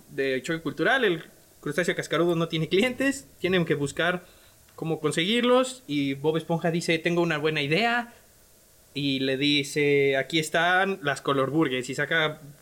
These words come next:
cangreburgers de colores, y entonces, eh, Don Cangrejo y Calamardo comienzan a reírse de él y le dicen, "¿Qué sigue? <laughs> ¿Papas fritas, papas fritas con lazos?".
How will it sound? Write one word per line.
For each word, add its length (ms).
cangreburgers 680
de 100
colores, 580
y 100
entonces, 560
eh, 520
Don 240
Cangrejo 320
y 60
Calamardo 480
comienzan 380
a 60
reírse 520
de 340
él 100
y 60
le 120
dicen, 300
"¿Qué 160
sigue? 640
<laughs> 40
¿Papas 280
fritas, 360
papas 300
fritas 320
con 260
lazos?". 540